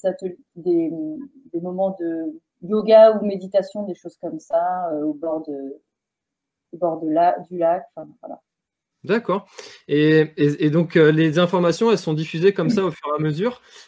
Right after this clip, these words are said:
Speaker 2: Et là, pour l'instant, vous avez quoi comme type d'information ? Parce que le, le raid, c'est, c'est, c'est, c'est à quelle date déjà, euh, et, et co-, quel est le rythme de, de, qui donne comme ça les informations ?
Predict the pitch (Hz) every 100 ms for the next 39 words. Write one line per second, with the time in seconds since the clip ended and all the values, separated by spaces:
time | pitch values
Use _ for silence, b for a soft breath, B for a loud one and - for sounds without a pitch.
0 | - 151 208 185 180 175 226 220 175 160
1 | 156 156 185 185 147 135 143 139 135 131
2 | 131 - 156 156 _ - 139 - 175 160
3 | 156 147 156 190 185 - 156 143 - 151
4 | - - - 147 - 123 160 147 156 143
5 | 170 143 139 139 151 156 127 127 123 123
6 | 123 - 131 139 135 - 185 175 _ 180
7 | 165 165 165 147 208 202 160 151 147 156
8 | 147 147 135 151 139 170 151 151 147 165
9 | 147 139 135 131 -